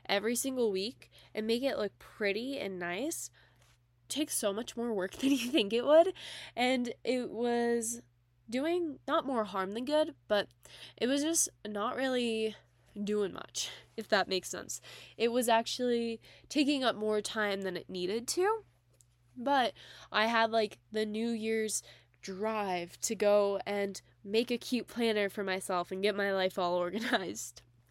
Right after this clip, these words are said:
But I feel like if we are encouraged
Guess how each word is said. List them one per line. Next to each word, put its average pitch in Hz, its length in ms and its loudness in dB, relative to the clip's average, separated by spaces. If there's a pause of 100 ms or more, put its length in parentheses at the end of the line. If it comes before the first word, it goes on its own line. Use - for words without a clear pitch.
(460)
But 311 180 2
I 247 160 2
feel 285 220 2
like 262 280 2 (440)
if 247 240 -2
we 214 360 -6
are 262 200 -4
encouraged 208 720 -4